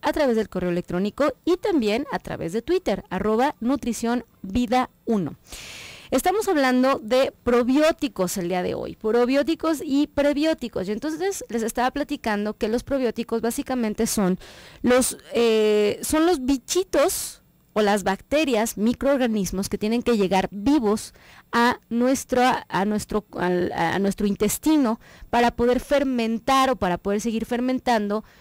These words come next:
cosas que nosotros consumimos de la dieta, que específicamente van a ser carbohidratos, que son los fermentables.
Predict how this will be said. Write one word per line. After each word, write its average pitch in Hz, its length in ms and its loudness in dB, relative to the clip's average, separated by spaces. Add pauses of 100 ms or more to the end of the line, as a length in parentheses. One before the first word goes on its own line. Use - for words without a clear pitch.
(120)
cosas 254 380 0
que - 120 -6
nosotros 208 420 -4
consumimos 196 560 -4
de 226 80 2
la 233 120 4
dieta, 247 360 0
que - 80 -6
específicamente 220 800 -4
van 208 160 -2
a 214 40 -4
ser 185 220 -6
carbohidratos, 220 600 -2
que 175 120 -12
son 185 160 -2
los 196 120 -4
fermentables. 220 880 -2